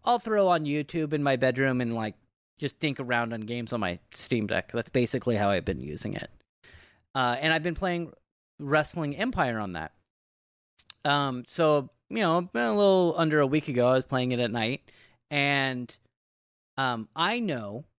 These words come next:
that the game is a lot more, it has a lot more de-, like, in-depth stuff than W W E two K twenty-two does. Like, if you're in a match and, like, an opponent attacks a body part too much, you can get injured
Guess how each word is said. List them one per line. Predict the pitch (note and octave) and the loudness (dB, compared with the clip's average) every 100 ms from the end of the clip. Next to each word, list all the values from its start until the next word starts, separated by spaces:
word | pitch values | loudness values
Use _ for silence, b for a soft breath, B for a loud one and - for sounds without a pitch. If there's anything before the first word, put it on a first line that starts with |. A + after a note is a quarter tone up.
| _ _ _ C#3 | _ _ _ -2
that | D3 C3+ B2 D3 | 0 2 -2 -4
the | C#3+ | -4
game | C3 D#3+ E3 E3+ | 0 0 0 -2
is | C#3 | -4
a | |
lot | C3+ D3 D3 D3 | 0 2 2 -2
more, | C3+ C3+ C3 C3 B2+ A#2+ A2 - _ _ _ _ _ _ _ _ _ | -4 -2 -2 0 0 -2 -4 -12 _ _ _ _ _ _ _ _ _
it | E3 | -2
has | D3+ G3 | 0 0
a | F#3+ | 2
lot | F3+ F3 | 2 2
more | D#3+ | -4
de-, | B2 C3+ D3+ | -4 -8 -4
like, | C3+ A#2+ - | -2 -2 -4
in-depth | - D3+ C3+ A#2+ B2+ - | 0 0 2 -2 -4 -8
stuff | - F#3 F3+ - - | -2 0 0 -8 -6
than | D3+ C#3+ | -2 2
W | C#3+ C#3 | 2 2
W | D3 C#3 C#3+ C#3 | -2 0 -2 -2
E | |
two | - D3 | -4 -2
K | D3 | -2
twenty-two | C3+ D3 A#2+ - G#3 | 0 0 -2 0 0
does. | B3+ C#4 - B B B - | 2 0 -8 B B B -2
Like, | D#3 C#3 _ | -2 -2 _
if | F3+ - | -4 -2
you're | F#3+ E3+ | -2 0
in | D3+ | -2
a | |
match | C#3 G3+ G#3 F3+ - - b b b _ D#3 | -2 0 0 -2 -8 -18 b b b _ -4
and, | D3+ D3 C#3+ C3+ - - | 0 0 0 -4 -8 -8
like, | C#3+ C3+ | -4 2
an | C#3 | 2
opponent | B2+ - E3 D#3 - | 2 2 2 2 -4
attacks | - D#3 C#3 - | -4 -4 -2 -6
a | |
body | A2+ A#2+ D3+ | -2 -2 -2
part | C3+ A#2+ - | 0 -2 0
too | B2+ | -4
much, | A2+ A2 - | -2 -4 -2
you | E3 F#3 | 0 2
can | G3+ F#3 | 2 2
get | F3 - | 2 0
injured | E3 G#3+ G3 G2+ - | 0 0 0 -4 -8